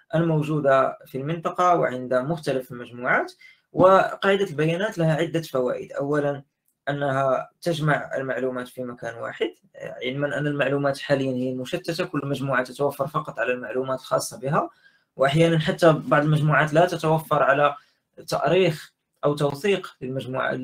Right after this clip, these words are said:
للشراكات التي قامت بها في السنوات السابقة. وكذلك قاعدة الب-، قاعدة البيانات لها إضافة كبيرة ومفيدة جدًا، وهي أنه لو نفرض أننا نريد القيام بمشروع ما في المغرب وليست لنا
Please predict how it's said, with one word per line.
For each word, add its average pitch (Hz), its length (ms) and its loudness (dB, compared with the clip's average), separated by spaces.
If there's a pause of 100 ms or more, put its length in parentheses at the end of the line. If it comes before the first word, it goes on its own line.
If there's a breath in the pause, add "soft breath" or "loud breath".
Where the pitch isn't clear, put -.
للشراكات 135 800 -2
التي 131 180 -8
قامت 135 360 -2
بها 123 120 -2
في 123 60 -12
السنوات 120 400 -12
السابقة. - 640 -4 (640)
وكذلك 180 400 6
قاعدة 156 360 2
الب-، 143 280 0
قاعدة 151 240 2
البيانات 156 440 0
لها 147 360 0
إضافة 143 280 -2
كبيرة 180 600 -2
ومفيدة 131 500 -6
جدًا، 185 380 -4 (440 loud breath)
وهي 135 280 4
أنه 156 460 4
لو 156 160 2
نفرض 156 320 0
أننا 139 560 0 (160)
نريد 175 320 2
القيام 143 380 0
بمشروع 131 520 -2
ما 135 340 0 (380)
في - 120 -6
المغرب 147 380 2
وليست 147 340 0
لنا 135 360 -4